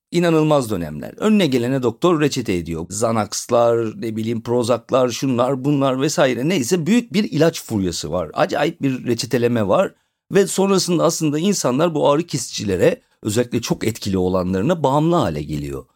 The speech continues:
Bu opioidler de aslında bu açıdan kendi içinde çeşitli dalgaları var. Yani şu an yaşanana opioidin dördüncü dalgası deniyor. Şöyle ki aslında dört dalgadan bahsediliyor. İşte doksanlarda bir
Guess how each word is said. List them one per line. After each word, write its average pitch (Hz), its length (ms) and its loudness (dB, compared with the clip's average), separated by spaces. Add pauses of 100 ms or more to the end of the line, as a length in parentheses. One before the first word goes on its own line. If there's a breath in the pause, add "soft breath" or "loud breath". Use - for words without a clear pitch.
(360)
Bu 127 240 2
opioidler 175 720 2
de 247 280 2
aslında 147 600 0
bu 175 120 0
açıdan 170 440 -2 (240 soft breath)
kendi 190 260 2
içinde 190 500 0
çeşitli 170 480 -4
dalgaları 139 560 2
var. 82 140 -2
Yani 117 420 0 (180 soft breath)
şu 185 140 0
an 214 120 4
yaşanana 147 760 0 (360)
opioidin 180 680 2
dördüncü 151 480 2
dalgası 90 500 0
deniyor. 76 340 -4 (380)
Şöyle 196 340 4
ki - 300 2
aslında 160 440 0
dört 180 240 2
dalgadan 104 500 0
bahsediliyor. 87 640 0
İşte 135 220 -4
doksanlarda 135 680 0
bir 110 240 -4